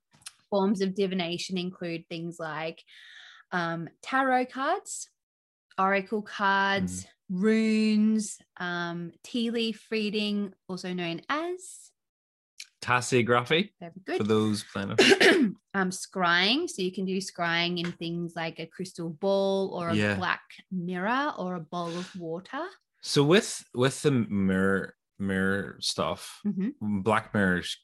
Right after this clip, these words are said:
Speaker 2: can you, can you see your own reflection, or is it, eh,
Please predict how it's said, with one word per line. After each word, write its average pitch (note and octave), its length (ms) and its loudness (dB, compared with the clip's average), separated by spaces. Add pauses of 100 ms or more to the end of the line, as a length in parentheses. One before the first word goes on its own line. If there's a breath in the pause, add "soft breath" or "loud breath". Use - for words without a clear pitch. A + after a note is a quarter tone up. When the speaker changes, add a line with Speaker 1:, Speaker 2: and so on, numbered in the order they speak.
Speaker 2:
can G2+ 320 2
you, G2+ 1000 2
can A2 200 -2
you B2+ 120 4
see A#2+ 220 4
your G#2 200 8
own F#2+ 120 4
reflection, G2 540 -2
or G2 200 2
is F2+ 140 2
it, F2+ 160 -6 (580)
eh, G2+ 100 -12